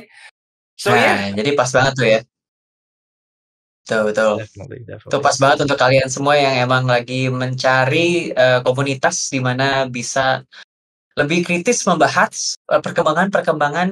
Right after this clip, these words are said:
Speaker 2: eh, gaming, eh, pop culture, dan, eh, pokoknya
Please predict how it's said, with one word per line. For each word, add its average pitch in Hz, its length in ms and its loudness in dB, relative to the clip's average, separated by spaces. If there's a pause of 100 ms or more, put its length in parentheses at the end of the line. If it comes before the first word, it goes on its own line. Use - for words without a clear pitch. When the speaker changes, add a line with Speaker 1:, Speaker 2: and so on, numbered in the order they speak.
Speaker 2:
eh, 131 320 0
gaming, 165 800 0
eh, 120 320 0
pop - 160 -4
culture, 139 720 2 (640)
dan, 127 480 4
eh, 120 720 0
pokoknya 165 680 0